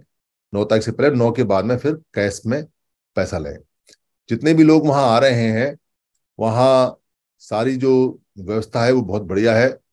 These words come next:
सब चीजें, स-, सारी टीमें अपना अपना काम कर रही हैं, काम लगातार बढ़ते जा रहे हैं। एक नई बात और होने जा रही है, एक नई बात ये होने जा रही है कि एक शपथ है जो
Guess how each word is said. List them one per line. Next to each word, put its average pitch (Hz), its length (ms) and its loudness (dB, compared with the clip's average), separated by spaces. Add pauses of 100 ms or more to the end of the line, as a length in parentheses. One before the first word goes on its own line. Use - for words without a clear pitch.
(300)
सब - 200 -4
चीजें, 123 260 -2
स-, 123 140 -6
सारी 113 280 0
टीमें 120 200 -2
अपना 113 200 -2
अपना 110 160 -2
काम 104 260 -4
कर 107 120 -4
रही 113 160 -2
हैं, 117 200 -2
काम 107 300 -2
लगातार 98 360 -2
बढ़ते 82 300 -8
जा 98 160 0
रहे 107 240 -2
हैं। 123 100 -4 (720)
एक 156 180 4
नई 139 180 2
बात 113 260 2
और 104 120 0
होने 95 200 -6
जा 80 140 -8
रही 71 160 -12
है, 71 120 -18 (680)
एक 127 160 -2
नई 139 140 4
बात 127 300 4
ये 135 60 0
होने 127 200 0
जा 110 160 2
रही 107 120 -2
है 131 140 0
कि 135 100 -4
एक 127 400 -2
शपथ 165 420 0
है 104 360 -2 (680)
जो 147 480 2